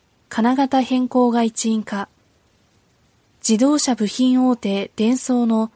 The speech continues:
燃料ポンプのリコール問題で、金型を変更したことで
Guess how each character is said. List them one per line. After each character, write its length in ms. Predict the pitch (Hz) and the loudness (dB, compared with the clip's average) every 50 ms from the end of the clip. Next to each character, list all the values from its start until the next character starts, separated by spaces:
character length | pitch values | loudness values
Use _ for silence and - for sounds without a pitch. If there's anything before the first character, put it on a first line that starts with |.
| _ _ - | _ _ -2
燃 240 | 214 220 254 285 294 | 0 0 2 2 2
料 180 | 302 294 294 | 2 0 0
ポ 200 | 277 - 294 294 | 0 0 -2 -2
ン 80 | 285 269 | 0 0
プ 120 | - 254 | 0 0
の 100 | 226 220 | 0 0
リ 140 | 208 196 190 | 0 -2 -4
コ 220 | - - 254 269 269 | -2 0 2 2 4
ー 20 | |
ル 100 | 262 269 | 2 2
問 240 | 254 262 262 254 240 | 2 2 2 2 0
題 200 | 226 214 202 190 | 0 0 -2 -2
で、 240 | 196 190 190 196 - _ _ _ _ _ _ _ _ _ _ _ _ - | -4 -4 -6 -6 -10 _ _ _ _ _ _ _ _ _ _ _ _ -6
金 260 | - 208 208 247 277 | -2 0 2 2 2
型 280 | 285 294 285 - 285 277 | 2 0 0 2 2 2
を 80 | 285 | 2
変 240 | 262 262 277 269 269 | 2 2 0 -2 -2
更 240 | - 277 277 277 262 | 0 0 2 2 2
し 80 | - | 0
た 120 | - 277 262 | -2 -4 -4
こ 140 | - 269 262 | -4 -2 -2
と 100 | 269 254 | 0 0
で 300 | 226 208 202 202 208 | 0 0 -2 -2 -4